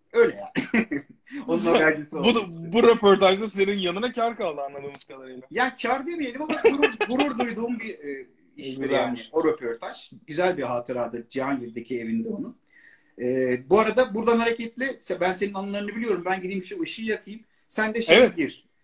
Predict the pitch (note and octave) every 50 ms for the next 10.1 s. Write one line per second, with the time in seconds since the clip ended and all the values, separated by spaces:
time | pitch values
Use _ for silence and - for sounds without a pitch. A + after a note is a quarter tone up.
0 | _ - - - F3+ F#3+ G3 F#3 D#3+ C#3+ B2 A#2 - C3 C#3 C3+ C#3 C#3 C3 B2
1 | C3 C#3 C#3 D#3 F3 F3 F3 F#3 F#3 F3 F3+ E3+ E3 D3+ - E3+ D#3+ D#3+ D#3+ E3+
2 | E3 D#3+ E3 E3 - - E3+ - E3 F3 F3+ F3 F3+ F3+ F3+ F#3 G3+ A#3+ C#4 C#4
3 | _ _ _ _ - B3 A3+ A3+ - - F#3+ G3+ G3+ - _ - - F#3 E3+ E3
4 | E3 E3+ - - _ - F#3 - F3+ - - - D3+ E3 D#3 - - E3 D#3 C3+
5 | A#2 A2+ F3+ F#3 - _ _ _ - D#3 C3 G#2+ - - - - - G#3+ F#3 -
6 | G3 F#3 - G3 F#3 - - F3 F3+ F#3 F#3+ F#3+ F3+ D#3+ C3+ A2+ - _ _ _
7 | _ _ - - - _ _ _ _ - - C3+ C3+ C3+ C3+ B2 B2 - _ _
8 | _ _ _ _ _ _ _ _ _ _ _ _ _ - D3 D3 D3 D3+ D3+ D3+
9 | D3+ D3+ D3+ D3+ D3+ D3+ D3+ D3+ D#3 D#3 D#3 D#3 D#3 D#3 D#3 D#3 D#3 D3+ D3+ D3+
10 | D3+